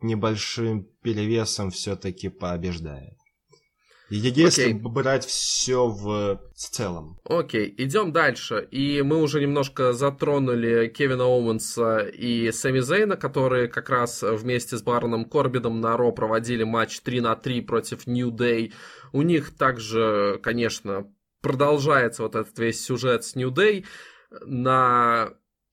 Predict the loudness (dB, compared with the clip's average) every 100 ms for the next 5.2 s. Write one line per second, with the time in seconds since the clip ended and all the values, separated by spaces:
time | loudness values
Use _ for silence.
0 | _ -8 -2 0 2 2 0 -2 -6 -10
1 | -12 _ _ _ 0 0 0 -4 0 0
2 | 2 0 -2 -12 _ _ -6 -2 -2 -2
3 | 0 0 0 -2 0 0 0 0 -2 -2
4 | -2 -4 -14 -20 -20 _ -20 -12 -6 -4
5 | -4